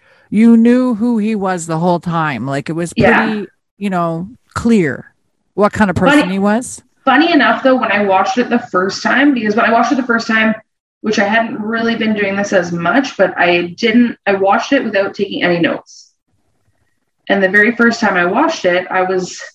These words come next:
Speaker 2: I didn't really clue in to the fact,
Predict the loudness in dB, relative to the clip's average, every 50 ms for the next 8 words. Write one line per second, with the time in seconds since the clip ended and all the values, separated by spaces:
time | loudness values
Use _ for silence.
0 | _ _ _ _ _ _ _ _ _ _ _ _ _ _ _ _ _ -2 -2 0
1 | 2 2 2 2 2 4 4 4 2 0 -2 -2 -2 0 0 0 0 0 0 2
2 | 2 2 4 2 2 0 0 -4 -8 -14 _ -8 -6 -4 -4 -2 0 2 2 2
3 | 2 0 -2 -6 -12 -10